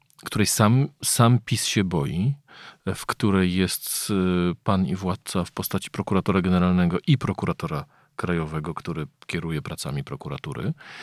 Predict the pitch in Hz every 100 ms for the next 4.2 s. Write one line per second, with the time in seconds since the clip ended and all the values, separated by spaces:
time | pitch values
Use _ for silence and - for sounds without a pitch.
0 | - 156 - - 113 104 101 101 101 101
1 | 127 120 - - 139 - - - - 123
2 | 95 92 - 110 101 95 98 104 _ -
3 | - - 175 139 80 65 - 76 69 -
4 | - 57